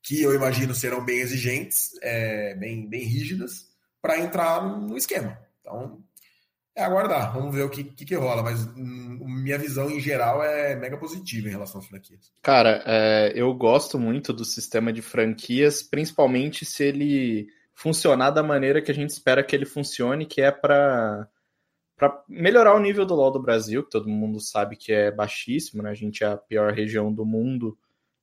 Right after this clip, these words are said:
Speaker 2: é, <laughs> comprovadamente aí. Só que eu tenho um pouco de receio de como isso vai funcionar,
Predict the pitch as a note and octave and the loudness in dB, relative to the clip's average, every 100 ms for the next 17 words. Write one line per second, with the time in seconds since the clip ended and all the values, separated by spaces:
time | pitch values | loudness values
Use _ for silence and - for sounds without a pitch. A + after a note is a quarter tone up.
0 | _ G#2+ G2+ - A#2+ A#2+ - - A#2 A2+ | _ -2 -2 0 0 0 0 4 6 6
1 | G#2+ A2 C3+ C#3 A#2+ A2+ C#3+ A3 - - | 2 0 -2 -2 0 2 0 -4 -8 -20
2 | - _ - - - F#3 F#3 G3 G#3 G#3 | -20 _ 0 2 4 4 4 2 2 2
3 | F#3+ G#3+ G3+ G3 F#3 - E3 F3+ F3+ - | 2 2 2 4 2 2 2 2 -2 0
4 | F3 F3+ F3+ - E3 E3 D#3+ - D#3+ - | 0 2 -2 -2 2 2 2 0 -8 -2
5 | E3 D#3 C#3 D3 F3 | -2 0 0 -2 -4